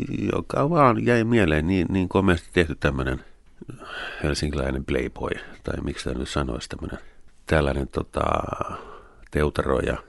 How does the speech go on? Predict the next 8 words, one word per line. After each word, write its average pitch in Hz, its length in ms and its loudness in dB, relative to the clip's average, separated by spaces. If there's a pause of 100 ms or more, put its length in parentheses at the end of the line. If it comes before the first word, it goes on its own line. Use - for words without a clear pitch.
(280)
narsisti, 76 720 -2 (640)
narsistihahmo, 80 1080 0 (200)
niin - 120 -8
kuin - 120 -10
tehty 73 320 -2
hienosti. 73 440 -4
Sitten - 320 -2
on - 60 -8